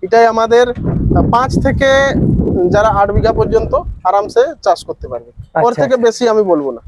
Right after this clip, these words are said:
Speaker 2: আচ্ছা, এর থেকে বেশি হলে পরে বড় মেশিন নিন।
Speaker 1: বড় মেশিন নিতে
Speaker 2: আচ্ছা,
Speaker 1: বলবো।
Speaker 2: এটা না, আমি আমার যে মেশিনটা পছন্দ হবে সেটা বলবো। আচ্ছা,
Speaker 1: হ্যাঁ।
Speaker 2: এই মেশিনটা, এই মেশিন।
Speaker 1: অবশ্যই।
Speaker 2: এটা কত এইচপির মেশিন?
Speaker 1: এটা আমাদের চ্যালেঞ্জার্স মডেল আছে।
Speaker 2: এটার দাম কত?
Speaker 1: এটার যে দাম পড়ছে কিষান ভাইকে
Speaker 2: হ্যাঁ।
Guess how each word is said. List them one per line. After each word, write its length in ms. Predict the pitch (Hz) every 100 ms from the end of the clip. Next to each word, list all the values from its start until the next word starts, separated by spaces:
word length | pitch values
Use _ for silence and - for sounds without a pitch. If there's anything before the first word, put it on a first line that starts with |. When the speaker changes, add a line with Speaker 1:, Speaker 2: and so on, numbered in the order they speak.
| -
Speaker 2:
আচ্ছা, 160 | - 156
এর 120 | 190
থেকে 200 | 220 247 240 156
বেশি 320 | 180 180 220
হলে 160 | 240
পরে 160 | 240 302
বড় 200 | 220 226
মেশিন 280 | 214 170 151
নিন। 100 | 190
Speaker 1:
বড় 180 | 208 190
মেশিন 260 | 170 165
নিতে 80 | 139
Speaker 2:
আচ্ছা, 180 | - 123
Speaker 1:
বলবো। 200 | 117 117 -
Speaker 2:
এটা 240 | 180 196
না, 240 | 196 208 - - -
আমি 280 | 165 180 180
আমার 220 | 175 180
যে 120 | 196
মেশিনটা 300 | 196 185 208
পছন্দ 320 | 208 170 208
হবে 120 | 214 190
সেটা 200 | 165 143
বলবো। 180 | 143
আচ্ছা, 160 | 214 190
Speaker 1:
হ্যাঁ। 160 | 175 113 269
Speaker 2:
এই 80 | 277
মেশিনটা, 400 | 233 170 - - 233
এই 60 |
মেশিন। 220 | 214 156 -
Speaker 1:
অবশ্যই। 460 | 190 226 - 143 - 214
Speaker 2:
এটা 120 | 247 254
কত 160 | 233
এইচপির 260 | 214 - 170
মেশিন? 240 | 143 117 - -
Speaker 1:
এটা 300 | 208 262 254
আমাদের 380 | 247 247 262 269 247 - - - - -
চ্যালেঞ্জার্স 560 | 240 247 254 262 254 247
মডেল 300 | 233 214 160
আছে। 180 | 143 - - -
Speaker 2:
এটার 180 | 208 202
দাম 140 | 180 156
কত? 180 | 135 120 - - -
Speaker 1:
এটার 280 | 208 226 254
যে 120 | 254
দাম 260 | 226 233 247
পড়ছে 280 | 254 254 269
কিষান 320 | 233 220 240
ভাইকে 380 | 330 240 - 294 - -
Speaker 2:
হ্যাঁ। 140 | 165